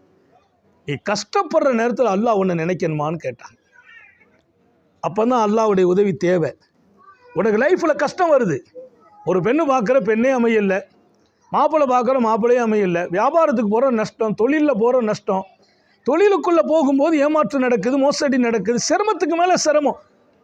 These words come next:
நீ கஷ்டப்படும் போது அல்லாஹ் உன்னை பார்க்கணுமா, உன்னை நினைக்கணுமா? அல்லாஹ் உன்னை பார்த்துட்டா, நினைச்சிட்டானா, அவன் வாழ்க்கை கொழுந்து போயிடும், மகிழ்ச்சி ஆயிடும். கோடி கஷ்டம் இல்ல,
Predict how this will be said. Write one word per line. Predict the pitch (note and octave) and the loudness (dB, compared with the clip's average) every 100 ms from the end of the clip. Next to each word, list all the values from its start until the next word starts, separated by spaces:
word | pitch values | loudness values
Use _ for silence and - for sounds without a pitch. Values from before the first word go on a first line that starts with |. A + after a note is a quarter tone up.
| _ | _
நீ | D#3 D#3 - | -6 -6 -2
கஷ்டப்படும் | G#3 - - E4+ - C#4+ B3 | -4 -4 -2 -2 0 2 2
போது | G#3+ C4 B3 G3+ | 4 4 4 0
அல்லாஹ் | A#3+ C4+ | 2 2
உன்னை | A3+ G#3+ F#3+ | 2 0 0
பார்க்கணுமா, | G3 G3 F#3+ E3 D#3+ D3 A2+ _ _ _ _ _ - | 0 -2 -2 -4 -4 -4 -8 _ _ _ _ _ -6
உன்னை | E3+ F3+ | -4 -2
நினைக்கணுமா? | F3 G3+ F#3+ G#3 F3 D#3+ D3+ - _ _ C#3+ | 0 0 -2 -2 -2 -4 -6 -8 _ _ -4
அல்லாஹ் | F#3+ B3+ | 0 0
உன்னை | A#3 A3+ G#3 | 2 0 -2
பார்த்துட்டா, | G3+ A3+ G3 G3+ B3+ A3 | -2 -2 -2 -2 0 0
நினைச்சிட்டானா, | A3 G#3+ G#3+ A3 A#3 | -2 -2 -2 -2 0
அவன் | B3 A3 | 0 2
வாழ்க்கை | G#3 A3+ G#3 F#3+ | 2 0 0 0
கொழுந்து | G#3 G#3 G3+ | 0 0 2
போயிடும், | F#3+ D#3+ B2 _ _ - | 2 0 -2 _ _ -10
மகிழ்ச்சி | E3+ F#3+ A#3 - | -4 0 0 0
ஆயிடும். | G#3+ G3 F3+ B2+ - _ _ _ | 0 0 -2 -4 -10 _ _ _
கோடி | - F3+ A3 A#3 A3 | -2 2 4 2 0
கஷ்டம் | A#3 A3 A#3+ A3 | -2 -2 -2 0
இல்ல, | G#3+ F#3+ D3 | 0 0 -2